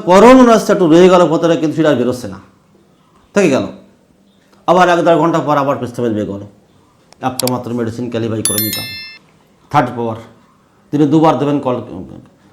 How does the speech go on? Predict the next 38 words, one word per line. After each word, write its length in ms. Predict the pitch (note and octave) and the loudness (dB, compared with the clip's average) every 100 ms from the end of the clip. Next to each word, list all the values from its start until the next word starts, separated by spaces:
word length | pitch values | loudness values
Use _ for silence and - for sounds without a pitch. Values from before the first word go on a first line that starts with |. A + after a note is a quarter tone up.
| _ _ | _ _
সকালে 260 | C3+ C#3+ C#3 | -4 -2 -2
বিকেলে 280 | C3+ C3 | -2 -2
দুবার 300 | A#2+ A#2+ A#2+ | -4 -4 -4
দেবেন, 240 | A2 A#2 C3 - - _ | -4 -4 -6 -8 -18 _
পরপর 280 | A2+ A2 A2+ A#2+ | -10 -6 -8 -8
তিন 120 | A#2 | -8
চার 160 | A#2+ | -8
দিন 140 | A2+ B2+ | -4 -4
দিয়ে 120 | B2+ | -4
দেবেন। 240 | C3 D#3+ G#3+ - - _ _ _ _ | -2 -4 -4 -8 -20 _ _ _ _
আর 140 | B2+ B2 | -6 -4
সঙ্গে 240 | C3+ C3 D#3+ | -2 -2 0
দেবেন 300 | D#3+ E3+ G#3+ B3+ - _ _ _ _ _ _ _ _ _ _ _ _ | -2 -2 -4 -6 -12 _ _ _ _ _ _ _ _ _ _ _ _
সেবাল 440 | - D3 C#3 C#3 | -4 -2 0 0
মাদার। 380 | C3 A#2 G#2 G2+ F#2+ | 0 -2 -4 -8 -6
প্রস্রাব 360 | D3 E3+ G3+ F#3 | -2 -2 0 -2
সংক্রান্ত 400 | F3+ E3+ E3+ E3+ | 0 -2 0 0
যত 240 | D#3+ C#3+ D3 | 0 0 0
রকম 260 | C#3+ C3+ | -2 -4
সমস্যা 380 | C#3 D3+ E3 - | -4 0 0 0
আছে, 260 | C3 B2+ G#2+ - _ _ _ _ | -2 -2 -8 -12 _ _ _ _
প্রত্যেকটা 460 | - E3+ E3+ G3 G3+ | 0 0 0 -2 -2
সমস্যার 320 | E3+ E3+ E3 | 0 -2 -2
সঙ্গে 260 | D3+ D3 D3+ | -4 -4 -4
সেবাল 280 | - C#3 C#3 | -2 -2 -2
মাদার 280 | B2 A#2 | -2 -4
দেবেন, 240 | G2+ A2 G#2 G2+ _ _ _ _ _ _ _ _ _ | -6 -8 -10 -16 _ _ _ _ _ _ _ _ _
দেখবেন 220 | A2+ A#2 | -6 -4
আস্তে 220 | B2+ A#2+ C3+ | -4 -6 -10
আস্তে 160 | C3+ | -8
রোগী 180 | A#2+ A#2+ | -8 -8
সুস্থ 240 | A#2+ G#2+ | -10 -12
হয়ে 80 | A#2+ | -12
যাচ্ছে। 320 | G2 G#2 - - _ _ _ _ _ _ _ | -12 -14 -20 -20 _ _ _ _ _ _ _
সেবাল 220 | C3 D3+ | 0 2
মাদার 240 | D3+ D3 D3 | 2 0 -2
কিন্তু 200 | D3+ D#3+ | -2 0
মাস্ট, 420 | C#3+ C3+ - | 0 -2 -4